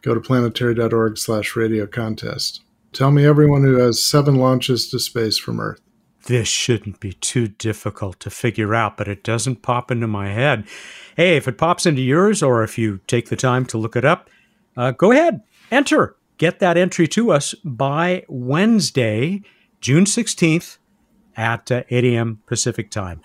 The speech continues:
Speaker 2: Not January sixteenth. Apparently last time I said January ninth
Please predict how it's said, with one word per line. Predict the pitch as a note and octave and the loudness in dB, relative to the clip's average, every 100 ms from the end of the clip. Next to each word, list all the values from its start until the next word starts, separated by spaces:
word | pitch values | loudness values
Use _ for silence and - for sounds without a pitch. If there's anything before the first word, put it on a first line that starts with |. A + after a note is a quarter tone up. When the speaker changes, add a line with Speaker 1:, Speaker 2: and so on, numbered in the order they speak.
| - _ | -20 _
Speaker 2:
Not | A2 C3 F#3+ G#3 | 2 2 2 0
January | A#3+ C#4 D4+ A3+ C#3 A#2 A2 | 2 2 6 6 6 2 0
sixteenth. | - A2+ - B2 C3+ - | -2 -4 -4 0 0 -2
Apparently | B2+ D3+ F3+ G#3+ D#3+ | -4 -2 0 0 0
last | D3+ E3 E3 | 0 0 -2
time | D3+ A#2+ | -2 -2
I | A2 G#2 | -4 -6
said | - G#2+ | -6 -8
January | F#2 A#2+ A#2 C#3+ C3 A2+ F#2 | -6 -4 -2 -2 -2 -4 -4
ninth | F#2+ D#3 D3 | -2 0 0